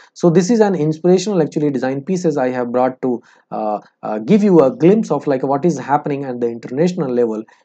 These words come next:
in the, like, a sustainability area, where, uh, they have used actually this kind of, like, a permeable, translucent actually structures which do not, uh, uh, create a rigid and a solid boundary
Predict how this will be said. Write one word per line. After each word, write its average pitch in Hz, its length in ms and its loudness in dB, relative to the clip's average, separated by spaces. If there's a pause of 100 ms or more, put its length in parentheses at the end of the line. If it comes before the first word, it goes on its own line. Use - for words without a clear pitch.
(100)
in 131 200 -6
the, 127 100 2
like, 120 180 -2
a - 100 -10
sustainability 113 580 -6 (100)
area, 101 180 -8 (380)
where, 139 220 2 (160)
uh, 117 220 2
they 127 80 0 (100)
have 127 200 -4
used 165 220 2
actually 131 260 -2 (140)
this 131 180 -10
kind 120 180 -2
of, 120 120 -10
like, 113 160 -4
a - 20 -14 (100)
permeable, 175 540 2 (420)
translucent 170 800 0
actually 131 260 -4 (120)
structures 135 520 -4 (420)
which 175 140 2 (140)
do 185 60 4 (100)
not, 180 260 2
uh, 151 280 8 (240)
uh, 127 100 -2 (200)
create 220 360 6 (120)
a - 100 4
rigid 175 360 4 (140)
and 139 140 -2
a 131 80 -2
solid 143 380 0 (120)
boundary 139 400 2